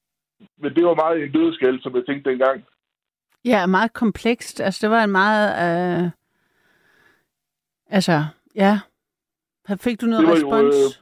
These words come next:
Speaker 1: det var jo at lægge, lægge, lægge, lægge, lægge tanker i folk, som de højst sandsynligvis ikke havde, men, øh, ja, sådan
Speaker 2: Ja.
Speaker 1: var det.
Speaker 2: Ja. Er det noget, der har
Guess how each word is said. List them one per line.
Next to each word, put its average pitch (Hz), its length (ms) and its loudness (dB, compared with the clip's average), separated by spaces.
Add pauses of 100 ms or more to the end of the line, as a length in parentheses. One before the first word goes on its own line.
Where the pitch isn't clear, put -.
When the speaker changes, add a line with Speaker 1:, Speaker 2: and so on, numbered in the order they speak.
(100)
Speaker 1:
det 156 100 -4
var 160 120 4
jo 143 200 4
at 139 100 0
lægge, 143 240 -4
lægge, 143 240 0
lægge, 139 300 0
lægge, 139 180 0 (200)
lægge 143 260 0 (460)
tanker 165 320 0
i 127 260 -6
folk, 147 200 0
som 127 220 -20
de 139 100 -8
højst 143 200 0
sandsynligvis 135 420 -14
ikke 139 180 -6
havde, 143 220 4
men, 117 120 -6
øh, 113 200 -4
ja, 131 40 -2 (140)
sådan 143 80 0
Speaker 2:
Ja. 196 80 0
Speaker 1:
var 196 140 4
det. 196 100 -4 (480)
Speaker 2:
Ja. 185 160 0 (680)
Er 196 80 2
det 208 120 4
noget, 226 200 4
der 240 120 4 (280)
har 190 160 -2